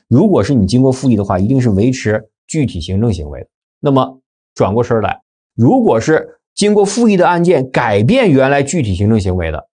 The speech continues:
那么这个时候注意啊，它是由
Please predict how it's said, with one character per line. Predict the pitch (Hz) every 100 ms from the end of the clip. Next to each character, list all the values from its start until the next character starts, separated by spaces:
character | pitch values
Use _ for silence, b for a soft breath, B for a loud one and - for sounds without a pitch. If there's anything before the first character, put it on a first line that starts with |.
| _ -
那 | 135
么 | 127
这 | 120 226 175
个 | 104
时 | 90
候 | 90 - _ _ _ _ -
注 | 139 113
意 | 107
啊， | 78 - _ _ _ _ _ _ _ _ -
它 | - 175
是 | 135
由 | 139 151